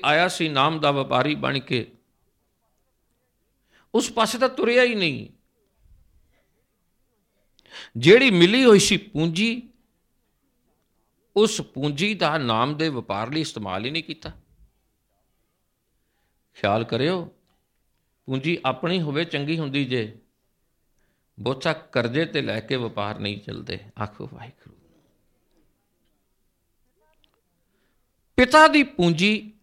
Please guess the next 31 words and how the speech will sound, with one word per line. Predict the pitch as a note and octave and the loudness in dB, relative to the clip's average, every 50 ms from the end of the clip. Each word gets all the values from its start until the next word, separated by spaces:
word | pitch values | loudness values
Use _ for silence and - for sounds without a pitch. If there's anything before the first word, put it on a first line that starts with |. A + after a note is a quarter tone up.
| _ _ _ _ - | _ _ _ _ -16
ਜੋ | B2+ B2 C#3 G3+ A3+ | -2 4 4 4 4
ਬਾਲਕ | F#3 C#3 C#3+ C3 D3+ F#3+ A3+ A3+ C#4 | 6 4 4 6 6 6 4 2 0
ਨੂੰ | B3+ C4 B3+ | 0 0 2
ਮਿਲਦੀ | A3 G3 F#3+ F#3+ F3+ A3+ B3 B3 | 2 2 2 2 0 -2 -2 -2
ਹੈ, | B3 C4+ | -2 -2
ਬਾਲਕ | A#3 F#3 D#3+ B2 C3 D3+ E3+ - | -2 -4 -4 -4 -4 -4 -4 -4
ਦੀ | G#3+ A3+ B3+ - | -4 -6 -6 -4
ਆਪਣੀ | - C#3 C3+ - F#3 G#3+ B3 | -4 -4 -2 -2 -2 -2 0
ਹੀ | B3+ A#3 | 0 0
ਹੁੰਦੀ | F3+ C#3+ B2+ C3 A#2+ G#2+ G#2 | -2 -2 -2 -4 -4 -4 -8
ਹੈ। | F#2+ F#2+ - _ _ - | -12 -16 -20 _ _ -10
ਜਪੋ | B2 A#2 B2 | -8 -8 -6
ਸਤਿਨਾਮ | B2 - C#3 B2+ - C3 B2+ B2 B2+ C3 | -4 -4 -4 -4 -4 -4 -6 -6 -6 -6
ਸ਼੍ਰੀ | A#2+ - C#3+ B2 A2 A2 A#2+ | -6 -4 -4 -4 -4 -8 -10
ਵਾਹਿਗੁਰੂ। | A#2+ G#2+ F#2+ F2+ - - _ _ _ _ _ _ _ _ _ _ _ _ _ _ _ _ _ _ _ _ _ _ _ _ _ _ _ _ _ _ | -12 -14 -16 -18 -20 -20 _ _ _ _ _ _ _ _ _ _ _ _ _ _ _ _ _ _ _ _ _ _ _ _ _ _ _ _ _ _
ਪਿਤਾ | - C3 - D3+ D3 C3+ | -8 -4 0 0 0 0
ਦੀ, | A2 A2+ G2 F2 - - _ _ _ _ _ _ _ | 0 -2 -6 -8 -12 -20 _ _ _ _ _ _ _
ਪਾਰ | - A#2 A#2 B2+ D#3+ G#3+ B3 | -4 -2 0 2 2 2 2
ਬ੍ਰਹਮ | A#3 B3 B3+ B3 A#3+ A3+ | 2 2 2 2 0 0
ਦੀ | G#3 G3+ F3 | 0 0 0
ਦਿੱਤੀ | C#3 B2 C#3+ - - - G#3+ G3+ | 0 -2 -4 -6 -4 -6 -6 -4
ਹੋਈ | C#3 C#3+ C3+ A#2+ | -4 -4 -4 -4
ਪੂੰਜੀ | - - - C3 C3+ C3 C#3 E3 D3+ - - _ _ _ _ _ _ _ _ _ _ _ _ _ _ - | -4 -6 -6 -6 -6 -4 -4 -4 -6 -6 -8 _ _ _ _ _ _ _ _ _ _ _ _ _ _ -10
ਹੈ | A2+ A2+ A2+ A#2 | -6 -6 -4 -4
ਤਾਂ | A#2 - E3+ | -4 -4 -4
ਹੁਣ | E3+ D3 D3+ E3 F3 | -4 -4 -6 -8 -8
ਤੁਹਾਡੀ, | - - - - D#2+ D#2+ F2 C3 D3 D3 A#2 F2+ - _ _ _ _ _ _ _ _ _ _ _ _ _ _ _ _ _ _ | -8 -8 -8 -8 -6 -6 -6 -6 -6 -6 -8 -12 -16 _ _ _ _ _ _ _ _ _ _ _ _ _ _ _ _ _ _
ਪਰ | A#2+ B2 C3+ C3+ B2 - - _ _ _ _ _ _ _ _ _ _ _ _ _ - | -2 -2 -2 -2 -4 -8 -12 _ _ _ _ _ _ _ _ _ _ _ _ _ -12
ਜਿਸ | G#2+ A#2 D3+ D#3+ - - | -6 -4 -4 -4 -2 -4
ਨੇ | F3 D#3+ D#3 | -4 -2 -4
ਦਿੱਤੀ | B2+ A#2 A#2+ A#2+ - - F3+ F3 - | -2 -4 -4 -4 -2 -2 -2 -2 -2